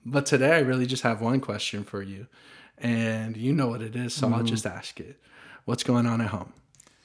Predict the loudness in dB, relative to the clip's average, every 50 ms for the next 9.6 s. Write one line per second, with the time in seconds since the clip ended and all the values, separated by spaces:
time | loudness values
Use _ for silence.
0 | _ _ _ _ _ _ _ _ _ -20 -20 _ 0 4 6 8 8 8 6 6
1 | 4 4 4 4 6 6 4 4 4 2 2 2 0 0 -2 -2 -4 -6 -6 -6
2 | -6 -2 -2 -2 -2 0 -2 -2 -2 0 0 -2 -2 -6 -4 -4 -2 -2 0 -2
3 | -2 -4 -4 -8 -14 _ _ -10 -6 -4 -4 -2 -2 0 0 0 0 -2 -4 -8
4 | -14 _ -18 -12 -10 -10 -10 -12 -12 -12 -10 -10 -10 -12 -16 -20 -20 -20 -18 -16
5 | -14 -12 -12 -12 -14 -18 -20 _ _ _ _ _ _ _ _ _ _ _ -4 -2
6 | -2 -2 -4 -4 -2 0 0 0 0 -2 -2 -4 -6 -10 -12 -12 -12 -14 -14 -8
7 | -4 -4 -2 -2 -4 -4 -8 -10 -8 -6 -6 -6 -6 -6 -6 -6 -6 -6 -8 -10
8 | -12 -12 -4 0 2 2 2 0 -2 -6 -4 -2 0 0 0 -2 -2 -2 -2 -2
9 | 0 2 2 2 2 2 0 0 0 0 0 -2